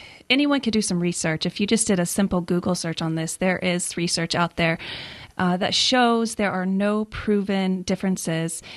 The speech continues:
in the nutrition between hydroponic versus conventional grown produce, including organic.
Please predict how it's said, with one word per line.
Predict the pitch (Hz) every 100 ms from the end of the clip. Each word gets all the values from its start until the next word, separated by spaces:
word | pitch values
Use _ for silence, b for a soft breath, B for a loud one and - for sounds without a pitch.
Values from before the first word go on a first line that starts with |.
| B
in | - 190
the |
nutrition | 185 185 - 262 196 180
between | 185 - - 208
hydroponic | 202 - 190 196 220 - 196 180 180
versus | 180 202 - 185 -
conventional | - 185 190 185 185 170
grown | - 165
produce, | - 180 175 165
including | 175 - - 247 233 165
organic. | 165 - 180 127 - -